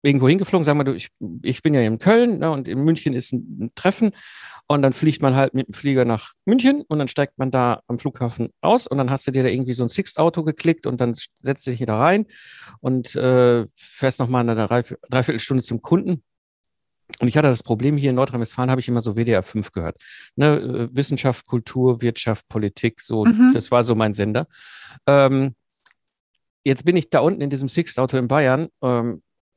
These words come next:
Speaker 1: ich habe nur verstanden, B R fünf ist nicht das Pendant. Ja, das heißt, du bist diese Dreiviertelstunde im Grunde nur damit zugange, irgendwie dein,
Speaker 2: <laughs>
Speaker 1: dein, das Radio, den Radiosender zu finden, den du hören
Speaker 2: Ja.
Speaker 1: willst. Und es war so häufig quasi wirklich wie so ein, wie so ein, wie so ein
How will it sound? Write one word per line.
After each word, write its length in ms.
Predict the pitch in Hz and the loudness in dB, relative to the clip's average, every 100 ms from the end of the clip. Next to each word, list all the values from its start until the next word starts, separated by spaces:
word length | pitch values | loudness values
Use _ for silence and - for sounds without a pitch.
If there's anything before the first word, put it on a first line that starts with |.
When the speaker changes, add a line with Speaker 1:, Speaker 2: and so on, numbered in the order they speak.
| - 120 - | -20 -20 -10
Speaker 1:
ich 160 | 127 113 | -8 -4
habe 200 | 113 151 | -4 -2
nur 120 | 139 | -2
verstanden, 480 | 139 - 131 131 110 | -2 0 0 0 2
B 220 | 127 135 | 2 4
R 200 | 131 139 | 2 0
fünf 380 | - 156 147 - | 0 -2 -2 -6
ist 240 | 127 - | -8 -2
nicht 200 | 143 - 107 | -2 0 -2
das 160 | - | -2
Pendant. 520 | - 110 101 101 85 - - - - - | -4 -4 -2 -2 -4 -12 -20 -20 -8 0
Ja, 120 | 135 | 2
das 160 | - 135 | 2 2
heißt, 220 | 135 135 | 0 0
du 60 | |
bist 180 | 127 - | -2 -2
diese 180 | 135 123 | -2 0
Dreiviertelstunde 640 | 110 156 165 - - 139 | 0 -2 -4 -8 -4 -2
im 100 | 131 | 0
Grunde 220 | 117 135 123 | 0 0 2
nur 140 | 151 | 2
damit 220 | 143 123 | 0 -2
zugange, 440 | - 113 120 139 - | -4 -2 -2 -2 -4
irgendwie 300 | 127 117 120 | -8 -6 -4
dein, 480 | 113 113 110 - | 0 0 -2 -8
Speaker 2:
<laughs> 80 | - | -4
Speaker 1:
dein, 220 | 117 92 - | -2 -2 -6
das 200 | 110 - - | -12 -10 -2
Radio, 300 | 120 160 156 | 0 2 2
den 140 | 131 | 0
Radiosender 500 | 123 180 196 127 123 | 2 2 2 2 0
zu 120 | 113 117 | -2 -6
finden, 240 | 123 120 | -4 -2
den 120 | 117 | 0
du 80 | 113 | 0
hören 220 | 104 117 | 2 2
Speaker 2:
Ja. 120 | 110 143 | 2 -2
Speaker 1:
willst. 360 | - - _ - - - - - - | -6 -12 _ -20 -20 -20 -20 -4 0
Und 100 | 143 | 2
es 140 | - | 4
war 120 | 139 | 2
so 320 | 131 139 185 175 | 2 2 2 4
häufig 380 | 175 165 151 | 0 0 -10
quasi 300 | - 139 127 | -6 -4 -2
wirklich 400 | 135 - 120 117 | -4 -4 -6 -4
wie 100 | 143 | -2
so 140 | 160 160 | 0 2
ein, 200 | 143 - | 0 -4
wie 160 | 120 151 | -6 -2
so 100 | 151 | 0
ein, 220 | 127 127 | -2 -4
wie 80 | 135 | -2
so 140 | 131 | 0
ein 120 | 123 | -2